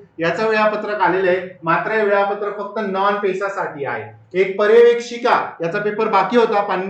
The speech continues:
पण त्यांनी तो नॉन पेसाचा घेऊन टाकला, पेसाचा बाकी आहे. So जेही पेसामध्ये येतात, त्याच्यामध्ये एक पर्यवेक्षिकेचा पेसाचा पेपर बाकी आहे, आणि हे चार पदं, तर ते, हे जे पाच आहेत पेसाचे, ते नंतर होतील. ठीक आहे,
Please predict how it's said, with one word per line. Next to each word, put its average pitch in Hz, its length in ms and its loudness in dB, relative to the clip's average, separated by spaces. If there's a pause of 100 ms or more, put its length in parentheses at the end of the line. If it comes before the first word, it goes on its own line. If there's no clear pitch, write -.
(120)
पण 214 200 -2
त्यांनी 202 300 0
तो 220 60 -2
नॉन 196 260 0
पेसाचा 202 360 0
घेऊन 226 240 -2
टाकला, 190 320 0 (300)
पेसाचा 185 420 2
बाकी 170 340 0
आहे. 104 240 -8 (180)
So 180 100 -10
जेही 208 360 0
पेसामध्ये 247 560 0
येतात, 214 360 2 (220)
त्याच्यामध्ये 208 420 0
एक 220 180 -4
पर्यवेक्षिकेचा 233 840 0
पेसाचा 226 500 -6
पेपर 226 340 -4
बाकी 202 320 0
आहे, 196 260 0 (220)
आणि 185 160 -4
हे 220 220 -2
चार 226 220 0
पदं, 190 440 -4 (140)
तर 196 40 -10
ते, 220 160 2 (220)
हे 196 100 2
जे 254 180 2
पाच 480 380 2
आहेत 202 280 2 (600)
पेसाचे, 214 640 0
ते 208 80 2
नंतर 214 300 0
होतील. 160 380 -2 (280)
ठीक 180 140 0
आहे, 226 140 -2